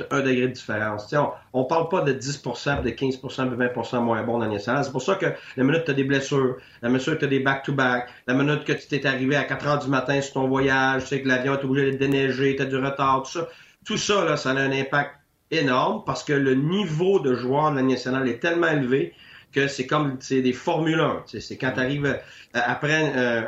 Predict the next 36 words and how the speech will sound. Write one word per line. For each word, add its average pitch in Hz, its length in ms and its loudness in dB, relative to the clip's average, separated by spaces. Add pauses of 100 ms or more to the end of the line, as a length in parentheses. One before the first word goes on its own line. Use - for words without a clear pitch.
(340)
euh, 110 40 -2
une 107 100 -6
course 165 220 0
de 139 80 0
Formule 131 380 2
un, 175 100 2
tu - 120 -8
vois 135 120 0
pas 175 100 0
les 147 140 0
gars 156 160 2
en 143 40 0
train 143 120 -2
de 139 80 0
parler 135 340 0
que, « 151 100 -2
Ah, 190 200 2
ben, 127 80 -2
j'ai 139 80 -4
perdu 147 260 -2
une 156 140 0
roue, 190 320 -2
puis 135 120 -2
le 131 100 2
moteur 156 260 0
marchait 147 280 -2
plus », 185 320 -2
puis - 80 -10
tu - 40 -16
sais, 165 100 -8
c'est - 60 -18
pas 147 80 -4
ça 165 160 -2
qu'ils 147 100 -4
vont 139 140 2
dire. 151 320 0